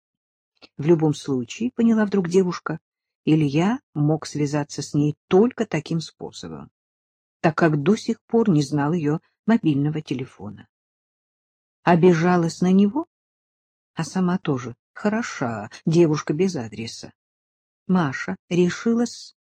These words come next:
и взяла трубку. В ней раздался встревоженный голос Ильи. «Ты в порядке? Почему так долго?» Задумалась. «Фу!» — шумно выдохнул тот,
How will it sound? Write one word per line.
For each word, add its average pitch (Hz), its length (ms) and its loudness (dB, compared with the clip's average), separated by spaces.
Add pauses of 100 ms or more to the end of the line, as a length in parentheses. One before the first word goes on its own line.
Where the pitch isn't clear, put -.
(140)
и 143 100 -4
взяла 135 340 -6
трубку. - 520 -18 (840)
В 120 140 -4
ней 180 220 6
раздался 160 520 0
встревоженный 151 580 0
голос 147 400 -2
Ильи. 151 380 -2 (640)
«Ты 185 80 4
в - 80 4
порядке? 185 520 0 (400)
Почему 233 340 6
так 226 160 4
долго?» 135 420 0 (1040)
Задумалась. 127 1040 -4 (440)
«Фу!» — 113 920 -10 (420)
шумно 147 360 0
выдохнул 135 520 -6
тот, - 240 -8